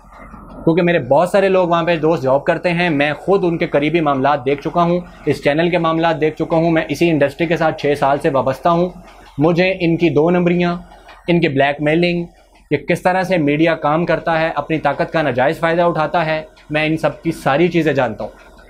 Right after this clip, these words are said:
तो खुदारा आवाम से मेरी ये दरख्वास्त है कि इनके जंगल में मत आइए, ये मुनाफिक तरीन लोग हैं। मैंने एक वीलॉग में आपको इससे पहले बता दिया है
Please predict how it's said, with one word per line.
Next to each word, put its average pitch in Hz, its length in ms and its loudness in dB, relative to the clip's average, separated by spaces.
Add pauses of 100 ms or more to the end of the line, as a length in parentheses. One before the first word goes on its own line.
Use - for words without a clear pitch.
(140)
तो 175 80 4
खुदारा 151 380 2 (260)
आवाम 156 260 2
से 190 120 0
मेरी 165 220 2
ये 151 60 2
दरख्वास्त 139 840 -2
है 135 140 0 (460)
कि 208 80 0 (100)
इनके 175 420 2
जंगल 156 380 0
में 180 140 2
मत 160 300 0
आइए, 147 280 0 (360)
ये 156 100 2
मुनाफिक 160 600 0
तरीन 190 280 2
लोग 180 300 2
हैं। 120 240 -2 (240)
मैंने 160 200 2 (400)
एक 165 220 0
वीलॉग 170 380 2
में 165 80 0
आपको 151 220 0
इससे 160 140 -4
पहले 202 260 2
बता 147 260 0
दिया 147 220 0
है 156 140 -4